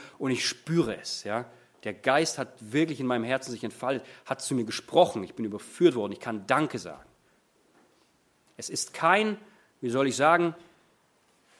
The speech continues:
es ist kein Muss, dass wir ihn fühlen, aber wir können ihn fühlen. König David zum Beispiel, wie muss er sich gefühlt haben? Es heißt in zweiter Samuel sechs, Vers vierzehn, David tanzte mit aller Macht,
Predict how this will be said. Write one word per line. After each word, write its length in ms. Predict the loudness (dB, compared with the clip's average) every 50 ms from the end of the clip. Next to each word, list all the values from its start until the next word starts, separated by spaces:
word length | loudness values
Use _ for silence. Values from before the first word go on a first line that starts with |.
| _ _ _ _ _ _ _ _ _ _ _
es 160 | -6 -6 -4 -2
ist 160 | -4 -6 -6
kein 220 | -4 -4 -2 -2
Muss, 480 | 0 0 0 0 0 -2 -8 -8 -10 -8
dass 220 | -8 -10 -8 -6
wir 100 | -6 -6
ihn 80 | -6 -8 -12 -20 -20 -20 -20 -20 _
fühlen, 260 | -8 -6 -6 -6 -6 -6
aber 140 | -6 -6
wir 60 | -8 -6
können 320 | -6 -2 -2 0 -2 -2
ihn 100 | -6 -12
fühlen. 500 | -16 -18 -20 _ -20 -20 _ -20 -20 -20 _ _ _ _ _ _ _ _ _ _ _ _ _ _ _ _ _ _ _ _ _ _ _
König 280 | -2 0 0 0 6
David 340 | 8 10 10 10 8 6 0
zum 140 | 2 0 2
Beispiel, 400 | 2 2 0 -2 -6 -12 -14 -14 -16 _ _ _ _ _ _ _ _ _ _ _ _ _ _ _ _
wie 220 | -14 -6 -2 0
muss 180 | 0 0 0 0
er 60 | -2
sich 140 | -4 -4 -6
gefühlt 420 | -10 -14 -14 _ -4 -4 -2 2
haben? 260 | 4 4 4 4 2 -4
Es 120 | -6 2 6
heißt 260 | 6 6 6 2 -6 -12 -20 -14 -2
in 120 | -2 -2 -2
zweiter 300 | 2 2 2 4 4 4
Samuel 360 | 4 4 6 6 6 6 4
sechs, 260 | 4 0 -2 -2 0
Vers 240 | -2 -2 -2 -2 -6 -14 -20 _
vierzehn, 440 | -18 -4 0 0 0 2 2 0 0 0 -8 -20 -10 6
David 320 | 8 8 8 8 6 2 -2 -2
tanzte 560 | -2 8 10 10 10 10 8 4 8 10 10 12
mit 220 | 12 10 8 8
aller 240 | 8 10 12 12 12
Macht, 580 | 12 12 10 10 10 -2 -4 -6 -10 -10 -10